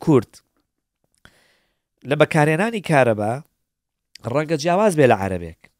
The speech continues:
ئایا، ئایا هاوڵاتیەکی کورد لە ئەوروپا بە هەمان شێوەی هاوڵاتیەکی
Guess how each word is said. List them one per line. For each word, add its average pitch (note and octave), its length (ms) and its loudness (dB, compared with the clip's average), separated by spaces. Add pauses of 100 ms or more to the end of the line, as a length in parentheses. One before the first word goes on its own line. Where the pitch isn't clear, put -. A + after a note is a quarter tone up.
(420)
ئایا، F#3+ 360 2 (140)
ئایا B2 360 -2 (500)
هاوڵاتیەکی D3+ 720 0
کورد F#3 260 0
لە D#3 100 -8
ئەوروپا C#3+ 440 -2 (640)
بە C#3 160 -2
هەمان G#3+ 320 -4 (140)
شێوەی D3 340 0
هاوڵاتیەکی C3 800 -6